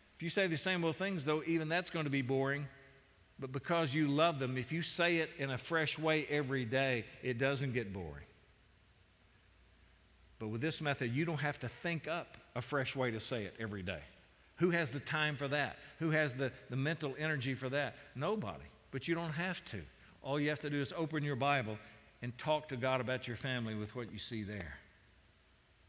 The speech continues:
And that's easy. Anybody can do that. Anybody can do that.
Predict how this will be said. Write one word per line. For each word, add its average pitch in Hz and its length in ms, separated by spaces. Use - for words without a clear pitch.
And 104 120
that's 107 260
easy. 101 360
Anybody 101 500
can 95 160
do 90 120
that. 73 240
Anybody 165 560
can 92 100
do 87 80
that. 82 240